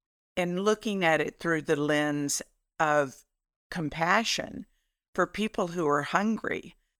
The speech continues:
the largest growing segment of the population becoming homeless are seniors. As seniors are making choices.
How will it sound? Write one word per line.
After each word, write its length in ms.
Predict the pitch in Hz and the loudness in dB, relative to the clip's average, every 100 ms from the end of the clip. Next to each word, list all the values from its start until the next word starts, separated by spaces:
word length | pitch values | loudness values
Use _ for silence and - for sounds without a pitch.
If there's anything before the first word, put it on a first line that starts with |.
| - | -16
the 220 | 143 156 | 2 4
largest 800 | 156 156 165 180 196 190 - - - _ _ _ _ _ - | 6 6 6 4 0 0 0 -2 -6 _ _ _ _ _ -10
growing 640 | - 170 170 175 175 180 | -2 2 4 2 0 -2
segment 640 | - - 160 160 156 160 - | 0 2 2 2 0 0 -2
of 160 | 151 135 | -4 -2
the 80 | |
population 920 | 143 160 147 - 160 151 151 - 151 | -4 0 -2 2 4 4 4 0 -2
becoming 720 | 147 139 - 143 147 143 151 143 _ _ _ | -2 -2 0 0 0 0 -4 -8 _ _ _
homeless 640 | 214 190 160 131 170 - - _ _ | 0 2 2 0 0 -4 -4 _ _
are 160 | 147 143 | 0 2
seniors. 800 | - 147 135 127 - 139 - - _ _ _ | 2 2 2 0 -4 -6 -6 -8 _ _ _
As 140 | 170 | 0
seniors 760 | - - 185 214 226 156 160 147 | 2 2 2 2 2 0 0 -2
are 220 | - 156 | 0 0
making 500 | 151 151 156 165 160 | 2 0 0 -4 -4
choices. 840 | - 190 190 190 - - - - | -4 0 2 2 0 -2 -4 -6